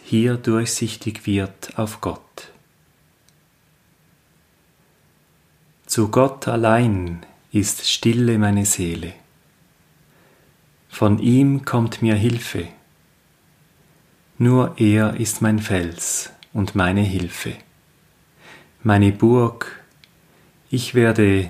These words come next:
nicht allzu sehr wanken. So heißt es im Psalm zweiundsechzig.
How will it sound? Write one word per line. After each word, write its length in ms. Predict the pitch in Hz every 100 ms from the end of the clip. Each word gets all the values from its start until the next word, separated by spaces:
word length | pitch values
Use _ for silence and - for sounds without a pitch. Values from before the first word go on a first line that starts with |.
| -
nicht 320 | 113 107 -
allzu 440 | 120 98 101 - 110
sehr 280 | - 110 101
wanken. 420 | 85 85 - - - _ _ _ _ _ _ _ _ _ _ _ _ _ _ _ _ _ _ _ -
So 420 | - 95 95 98 - _ _ _ _ _ _ -
heißt 340 | - 95 92 -
es 140 | -
im 140 | 110 104
Psalm 540 | - 98 101 110 107
zweiundsechzig. 1080 | - 104 98 107 107 120 123 - 107 -